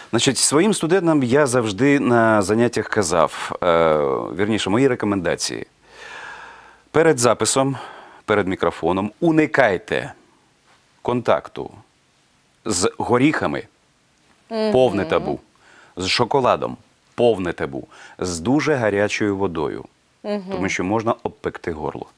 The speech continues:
Speaker 2: Мгм.
Speaker 1: Це головне. І найголовніша порада, щоб твій голос завжди тобі був вірний,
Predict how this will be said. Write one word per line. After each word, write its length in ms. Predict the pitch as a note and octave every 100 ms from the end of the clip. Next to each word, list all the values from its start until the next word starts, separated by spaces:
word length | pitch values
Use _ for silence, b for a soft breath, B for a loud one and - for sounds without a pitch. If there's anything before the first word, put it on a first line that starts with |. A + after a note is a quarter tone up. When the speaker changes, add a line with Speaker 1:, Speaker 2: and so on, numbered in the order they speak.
| _ _
Speaker 2:
Мгм. 400 | G#3+ G#3 F#3+ F3+ F3+ _ -
Speaker 1:
Це 200 | - C3+
головне. 520 | A#2+ A2+ G#2 E2+ C2+ - B B B B B -
І 200 | D#3 E3
найголовніша 1040 | D#3 F3+ G3 E3+ C#3+ B2+ A#2+ A2+ A2 -
порада, 600 | F#2 G2+ G#2 F#2+ D2+ B1+ - _
щоб 320 | - - D#2+
твій 340 | - G#2 A#2+ G2+
голос 500 | F#2 G2+ D2+ - D#2+
завжди 400 | G2 G#2 G2 B2
тобі 240 | G2 F2
був 280 | E2 D#2 D2+
вірний, 480 | C#2+ A2+ C3+ E2+ C2+